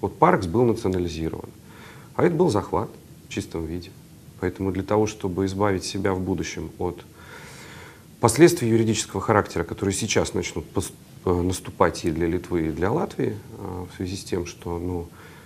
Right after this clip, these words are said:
э, спасибо, э, Господу Богу, жив-здоров остался, то, в общем, э, понятно было, что и, э,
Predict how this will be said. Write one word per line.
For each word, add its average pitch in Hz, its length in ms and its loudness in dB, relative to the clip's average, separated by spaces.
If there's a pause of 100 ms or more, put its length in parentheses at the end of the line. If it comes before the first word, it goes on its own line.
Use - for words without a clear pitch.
(280)
э, 87 320 -8
спасибо, 85 640 -4 (320)
э, - 40 -14 (180)
Господу 87 400 -6
Богу, 85 260 -4
жив-здоров 90 500 -4
остался, - 460 -10 (680)
то, 135 120 -2
в 139 80 -2
общем, 101 400 -4
э, 92 220 -8 (560)
понятно 107 400 0
было, 90 260 -2
что - 240 -12
и, 82 360 -8
э, 87 40 -12